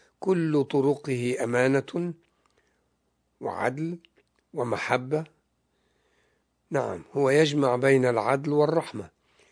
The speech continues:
ليس هناك إنسان يستطيع أن يكون عادلا كل العدل ورحيما كل الرحمة، ولكن الله عادل كل العدل ورحيم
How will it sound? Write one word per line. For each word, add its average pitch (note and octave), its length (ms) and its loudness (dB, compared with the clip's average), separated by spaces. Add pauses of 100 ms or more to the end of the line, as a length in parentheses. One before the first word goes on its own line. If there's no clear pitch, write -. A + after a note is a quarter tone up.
(120)
ليس D#3+ 300 -2
هناك C#3 480 2
إنسان C#3 500 0
يستطيع C3+ 720 2 (560)
أن C#3 120 2
يكون C3+ 420 2
عادلا B2+ 600 2
كل C3 280 -2
العدل C3+ 480 0 (360)
ورحيما C3 720 0
كل D3 260 -2
الرحمة، D3+ 480 -2 (420)
ولكن B2+ 540 0
الله B2 480 0 (480)
عادل B2+ 720 2
كل C#3 240 -4
العدل A2+ 460 -2 (380)
ورحيم C3 840 0